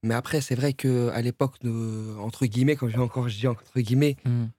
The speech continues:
Speaker 1: euh, les grandes chaînes nous ont pas donné, euh, ce, me-, ce, ce message de dire, euh, c'est pas la, c'est pas la meilleure des façons de, de tout casser, de tout brûler, mais il y a une autre façon de s'exprimer, il y a une autre façon de,
Speaker 2: Hmm.
Speaker 1: tu vois, de faire passer un, un autre message.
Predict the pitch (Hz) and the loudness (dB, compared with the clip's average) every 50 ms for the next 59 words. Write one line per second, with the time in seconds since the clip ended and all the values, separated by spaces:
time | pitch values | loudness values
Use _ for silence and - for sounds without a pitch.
0 | _ _ _ _ _ _ _ _ _ _ _ _ _ _ _ _ _ _ _ 107 | _ _ _ _ _ _ _ _ _ _ _ _ _ _ _ _ _ _ _ -6
1 | 110 113 113 110 110 110 120 110 117 127 120 - - - 139 147 147 123 127 113 | -2 0 0 0 2 2 0 2 2 0 0 0 -2 0 2 2 2 2 2 2
2 | - 151 143 135 139 139 139 135 131 127 123 120 117 117 117 - - - 127 127 | 0 0 0 2 0 2 2 2 0 0 0 -2 -2 -4 -6 -4 0 2 2 2
3 | 131 123 - - 135 131 127 127 127 127 117 - - 123 131 131 127 - 151 131 | 2 2 2 2 4 6 6 6 6 4 4 4 4 4 4 4 2 2 0 0
4 | 113 120 113 110 123 135 120 120 117 113 113 110 110 - _ _ _ _ _ _ | 0 -2 -2 0 0 0 0 0 0 -2 -2 -4 -6 -8 _ _ _ _ _ _
5 | _ _ _ _ - - 127 - 143 139 135 123 117 - - 135 - 139 135 135 | _ _ _ _ -6 -6 0 2 2 2 2 0 -4 -4 -4 0 0 2 2 2
6 | 135 135 127 127 127 131 117 - 123 123 - 143 127 117 117 113 113 107 120 113 | 2 0 0 0 0 0 2 0 0 0 0 -2 0 0 0 0 0 0 0 -2
7 | - - 120 - - 127 123 - - 135 139 143 123 120 113 - - 113 113 113 | -2 -4 -4 0 0 0 0 2 2 2 2 2 2 0 -2 -2 -4 -2 0 2
8 | 113 120 143 160 185 - _ _ _ _ _ _ _ 113 120 127 131 143 139 - | 4 4 4 2 2 -2 _ _ _ _ _ _ _ 4 4 6 6 4 2 0
9 | - 135 123 113 - 143 123 113 - 120 - - - - 123 135 156 156 143 127 | 0 -2 0 0 0 0 0 0 -2 -4 -6 -6 -4 -2 -2 0 0 2 2 0
10 | 127 123 - - 123 117 - 143 131 117 117 117 117 113 113 113 110 107 107 110 | 0 -2 -2 -4 -8 -6 -4 -6 -6 -4 -4 -6 -6 -6 -6 -8 -8 -6 -4 -2
11 | 107 104 - - _ _ _ _ _ _ _ _ _ _ _ _ _ _ _ _ | -2 -4 -4 -8 _ _ _ _ _ _ _ _ _ _ _ _ _ _ _ _
12 | _ _ _ _ - 135 139 135 127 - 127 - - 127 - 131 123 123 123 120 | _ _ _ _ -4 -2 0 0 0 0 0 0 -2 0 0 2 2 2 2 2
13 | 120 123 127 127 - 131 135 - - 185 147 117 - | 4 4 2 4 4 2 2 4 4 2 2 0 -4